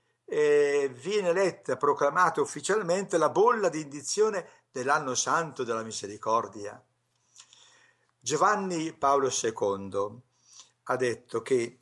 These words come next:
in ogni epoca il Signore fa nascere i profeti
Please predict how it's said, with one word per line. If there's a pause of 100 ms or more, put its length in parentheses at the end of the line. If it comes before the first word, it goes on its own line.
(400)
in
ogni
epoca (460)
il
Signore
fa
nascere
i
profeti